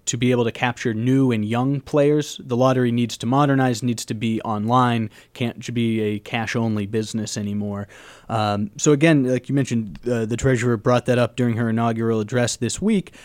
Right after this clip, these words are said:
uh, and she's previously said that if the state's going to consider legalizing sports betting, uh, that the legislature also at the same time needs to consider,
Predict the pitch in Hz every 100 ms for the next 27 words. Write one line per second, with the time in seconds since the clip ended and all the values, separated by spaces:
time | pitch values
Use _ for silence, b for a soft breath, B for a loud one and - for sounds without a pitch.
0 | B B 139 135 156 156 - 190 - -
1 | 220 220 190 - 139 - 151 143 131 -
2 | 135 - 156 - 156 147 131 135 - 127
3 | - 156 143 123 131 135 127 123 120 117
4 | 104 - - 139 165 - - 113 104 101
5 | 110 b b b - 120 117 82 107 123
6 | - - _ - 147 123 147 151 147 156
7 | 135 147 143 143 - 127 123 127 - 131
8 | 123 127 120 123 - 123 - 120 - 120
9 | 117